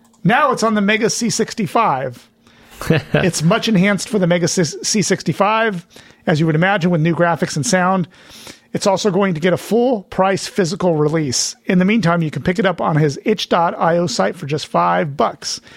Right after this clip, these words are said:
Speaker 1: So if you are one of the rare people out there that has the Mega sixty-five,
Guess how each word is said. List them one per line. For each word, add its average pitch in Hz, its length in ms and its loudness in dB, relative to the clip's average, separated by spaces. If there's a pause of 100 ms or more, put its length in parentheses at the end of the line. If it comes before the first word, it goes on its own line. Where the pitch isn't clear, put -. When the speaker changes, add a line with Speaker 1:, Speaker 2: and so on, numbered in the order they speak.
(300)
Speaker 1:
So 175 120 2
if 156 120 -2
you 175 120 4
are 170 100 2
one 170 160 2
of 156 60 -2
the 147 80 0
rare 170 260 2
people 170 300 0
out 170 160 0
there 208 180 2
that 170 120 2
has 160 180 0
the 160 80 -4
Mega 165 200 2
sixty-five, 190 840 0